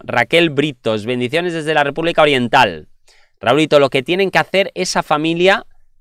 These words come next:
Salpiqué, irse de Barcelona". Ah, esto lo hemos leído. "Dios te bendiga, Raulito, viva Shakira, nuestro apoyo total desde San Luis, Río Colorado, Sonora, México", cómo no.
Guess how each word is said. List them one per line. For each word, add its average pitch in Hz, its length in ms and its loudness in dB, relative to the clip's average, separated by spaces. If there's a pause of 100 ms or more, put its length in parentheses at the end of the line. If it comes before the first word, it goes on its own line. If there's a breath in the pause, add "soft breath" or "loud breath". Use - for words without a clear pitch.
(140)
Salpiqué, 180 800 -2
irse 220 320 -6
de 196 80 4
Barcelona". 143 400 2
Ah, 120 100 0
esto 117 160 -8
lo 113 80 -4
hemos 101 140 -10
leído. 90 320 -14 (1400)
"Dios 143 180 0
te - 80 0
bendiga, 156 380 2
Raulito, 151 420 2
viva 160 320 0
Shakira, 151 640 0
nuestro 151 580 -4
apoyo 165 420 -2
total 151 340 -2
desde 139 260 -4
San 160 300 -2
Luis, 147 380 -4
Río 143 340 -4
Colorado, 131 640 0 (280)
Sonora, 123 400 -4
México", 107 480 -8
cómo 95 200 -8
no. 80 200 -16